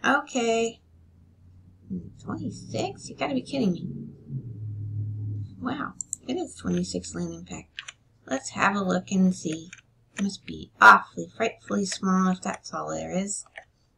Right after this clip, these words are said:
I think I've seen something very similar to this, if not this one. Um,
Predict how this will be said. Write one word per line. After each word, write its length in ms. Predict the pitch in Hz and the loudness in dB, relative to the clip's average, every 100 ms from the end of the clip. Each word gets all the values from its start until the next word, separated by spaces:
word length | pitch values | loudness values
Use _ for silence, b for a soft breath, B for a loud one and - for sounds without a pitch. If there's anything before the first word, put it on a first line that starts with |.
| _ - - | _ -10 0
I 40 | |
think 180 | 508 453 | 2 4
I've 120 | 185 | 2
seen 220 | - 208 | 2 0
something 580 | 202 180 165 160 156 185 - _ _ | 2 0 -2 -6 -6 -10 -14 _ _
very 160 | - 294 | -10 -10
similar 400 | - 220 220 202 | -6 -2 2 2
to 120 | 185 | 2
this, 260 | 170 175 202 | -2 -8 -12
if 160 | - | -6
not 200 | 208 208 - - | -4 -4 -6 -8
this 240 | 196 196 - | -6 -6 -4
one. 480 | 185 190 156 156 202 - _ _ _ _ - - _ _ _ _ - | 0 2 2 -2 -6 -10 _ _ _ _ -20 -20 _ _ _ _ -4
Um, 460 | 185 190 185 180 | 2 6 6 6